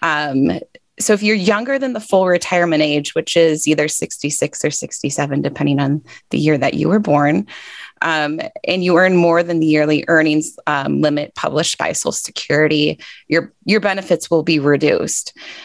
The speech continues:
Um, so in, for twenty twenty-two, that income, uh, limit is nineteen thousand five hundred and sixty dollars. So for every two dollars over that limit, your benefits are reduced by a dollar.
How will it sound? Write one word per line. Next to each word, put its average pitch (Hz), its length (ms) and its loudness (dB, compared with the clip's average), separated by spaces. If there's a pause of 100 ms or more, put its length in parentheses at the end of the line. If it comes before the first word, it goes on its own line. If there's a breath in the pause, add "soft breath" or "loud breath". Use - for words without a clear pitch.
(160 loud breath)
Um, 147 180 -2
so 190 200 2
in, 175 240 -2
for 190 160 -2
twenty 214 320 0
twenty-two, 214 600 2
that 156 260 2
income, 156 760 2
uh, 147 260 -2
limit 156 520 0
is 139 260 0
nineteen 147 400 0
thousand 139 640 -2
five 131 260 -4
hundred 139 280 -2
and 147 120 -2
sixty - 460 -4
dollars. - 640 -4 (640 loud breath)
So 156 240 0
for - 360 -2
every 175 400 -6 (180)
two 285 260 4
dollars 165 680 -2 (100)
over 175 320 2
that 220 280 0
limit, 147 520 0 (100)
your 165 180 0
benefits 170 580 -2
are 160 100 4
reduced 147 720 -2
by 139 180 -2
a 139 100 -4
dollar. - 680 -4